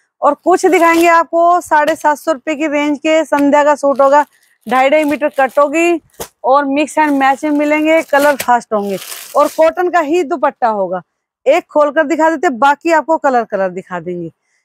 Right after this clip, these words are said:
ये देखिए,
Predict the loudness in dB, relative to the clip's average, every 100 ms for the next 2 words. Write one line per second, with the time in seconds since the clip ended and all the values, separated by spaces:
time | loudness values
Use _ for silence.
0 | _ _ _ _ _ _ _ _ _ _
1 | _ _ _ _ _ _ _ _ _ _
2 | _ _ _ _ _ _ _ _ 0 2
3 | 2 -2 -4 -10